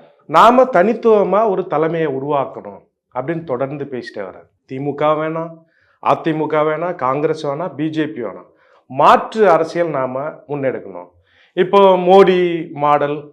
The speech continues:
குஜராத் மாடல், திராவிட மாடல், இந்த மாதிரியான மாடல்கள் பேசிட்டு இருக்கிற சூழல்ல இந்தியாவிலேயே ஜே பி மாடல் முன்னெடுக்கிறார். ஜே பி மாடல் முன்னெடுத்து இந்த மக்களுக்கு ஒரு மாற்று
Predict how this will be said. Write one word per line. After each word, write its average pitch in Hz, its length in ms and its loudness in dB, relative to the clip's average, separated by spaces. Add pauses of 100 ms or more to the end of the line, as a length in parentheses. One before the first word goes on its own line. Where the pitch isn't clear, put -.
குஜராத் 170 380 4
மாடல், 139 500 -2 (360)
திராவிட 165 400 6
மாடல், 135 480 -6 (180)
இந்த 185 220 2
மாதிரியான 208 500 6
மாடல்கள் 175 540 0
பேசிட்டு 170 340 -4
இருக்கிற 143 640 -6 (320)
சூழல்ல 127 640 -2 (240)
இந்தியாவிலேயே 226 720 8
ஜே 208 260 8
பி 247 120 4
மாடல் 156 500 4
முன்னெடுக்கிறார். 107 500 -12 (560)
ஜே 180 300 8
பி 240 140 4
மாடல் 202 360 2
முன்னெடுத்து 151 680 -6 (380)
இந்த 208 220 4
மக்களுக்கு 226 440 4
ஒரு 240 120 4
மாற்று 180 880 4